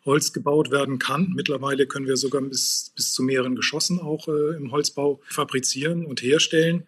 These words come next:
Immer mehr Büros interessieren sich dafür. Also mein persönlicher Baustoff, äh, wenn wir das so nennen wollen, ist wirklich das Holz. Und von daher ist die Brücke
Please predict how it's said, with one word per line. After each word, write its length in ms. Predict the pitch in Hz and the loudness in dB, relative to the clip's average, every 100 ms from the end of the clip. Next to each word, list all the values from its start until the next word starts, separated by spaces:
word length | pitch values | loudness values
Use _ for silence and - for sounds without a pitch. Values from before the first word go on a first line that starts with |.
| - - - - - | -10 -12 -10 -10 -2
Immer 180 | 131 | 0
mehr 320 | 131 139 143 131 | 2 4 6 6
Büros 480 | 135 123 135 139 | 4 4 4 4
interessieren 480 | 151 - - - 143 | -2 -2 -2 -2 -2
sich 160 | 156 151 | -2 2
dafür. 380 | - - 151 - - - - | 2 6 6 4 -2 -10 -2
Also 200 | 135 135 | 0 4
mein 360 | 143 147 151 - | 4 4 2 -2
persönlicher 720 | 151 151 165 175 175 156 156 143 _ | -2 2 4 4 4 2 2 -6 _
Baustoff, 680 | 135 165 185 170 160 - - | -2 2 2 2 0 -2 -8
äh, 360 | 175 156 151 139 | -6 -4 -4 -6
wenn 140 | 151 | -4
wir 80 | 151 | -2
das 140 | 151 | -2
so 100 | 156 | -2
nennen 240 | 151 151 147 | -2 -6 0
wollen, 280 | 151 147 147 - - - | 2 2 -6 -16 -14 -2
ist 200 | 160 160 | 0 0
wirklich 260 | 156 151 | -4 -4
das 240 | 160 156 160 | -2 0 6
Holz. 320 | 165 143 - | 6 6 0
Und 260 | - 139 | -6 -8
von 220 | - 143 135 | -6 -4 -2
daher 220 | 151 156 | 2 2
ist 180 | 147 151 | 2 -4
die 60 | |
Brücke 480 | - 147 208 175 | 0 2 6 4